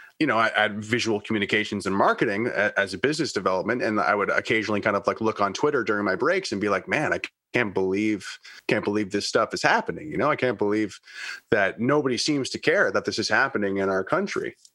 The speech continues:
And, uh, that's kinda what drove me, the kind of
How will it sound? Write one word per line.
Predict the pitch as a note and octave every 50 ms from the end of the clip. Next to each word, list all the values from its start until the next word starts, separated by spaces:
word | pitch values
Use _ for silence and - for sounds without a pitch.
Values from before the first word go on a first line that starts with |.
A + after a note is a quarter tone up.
| _ _ _
And, | - G#2+ G#2+ A2 G#2+ G#2+ G#2 G2+ G2 F#2 -
uh, | G2 G2+ G2 F#2+ F#2+ G2
that's | F#2+ A#2 C3 C#3+ -
kinda | - E3 D3 C3
what | B2 A#2+ G#2 F#2
drove | - G#2+ D3+ A3 A#3 -
me, | B2 F#2+ F#2
the | F2+ G2 E2+
kind | - - G#2 G2+ F#2+ F#2
of | F2+ F2 - - -